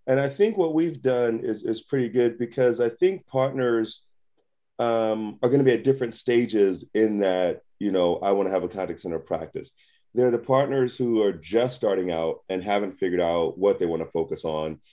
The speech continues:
And they just know they wanna be an agency. And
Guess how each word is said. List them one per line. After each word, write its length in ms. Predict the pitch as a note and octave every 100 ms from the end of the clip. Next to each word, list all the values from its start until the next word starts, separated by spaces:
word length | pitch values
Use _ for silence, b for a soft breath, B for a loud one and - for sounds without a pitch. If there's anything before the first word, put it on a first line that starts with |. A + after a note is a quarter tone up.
| b b _
And 460 | F#2+ F2+ F2 E2+ E2
they 140 | G2+
just 180 | G2 F#2
know 160 | G2 F2+
they 100 | F2
wanna 220 | F2 E2
be 140 | E2+
an 60 | D#2
agency. 640 | F2 E2+ E2 F2+ E2 D#2 - b b _ -
And 560 | G2 F2+ F2 E2+ E2